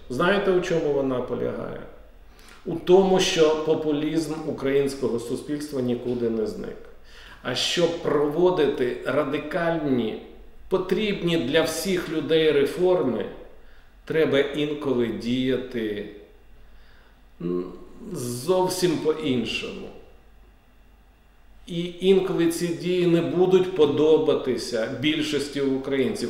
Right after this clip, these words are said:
спочатку. Вже через півроку, рік, коли реформа почне працювати і давати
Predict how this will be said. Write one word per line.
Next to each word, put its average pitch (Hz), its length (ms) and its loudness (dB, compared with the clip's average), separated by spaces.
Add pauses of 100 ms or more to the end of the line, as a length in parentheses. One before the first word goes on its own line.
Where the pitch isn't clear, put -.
спочатку. - 640 -4 (960)
Вже 190 440 0
через 175 400 2
півроку, 170 1040 2
рік, 180 320 4
коли 170 340 4
реформа 160 580 2
почне 151 460 2
працювати 147 880 0
і 143 80 0
давати 139 680 2